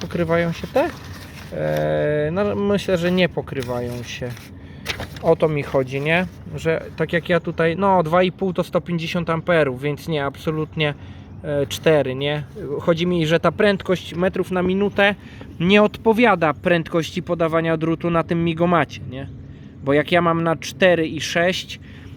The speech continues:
to odpowiada, e, dwieście dwadzieścia i siedem, nie? Nie, także,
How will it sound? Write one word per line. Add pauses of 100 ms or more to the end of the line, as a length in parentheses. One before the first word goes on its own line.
(260)
to
odpowiada, (1200)
e,
dwieście
dwadzieścia
i
siedem,
nie? (1160)
Nie, (180)
także,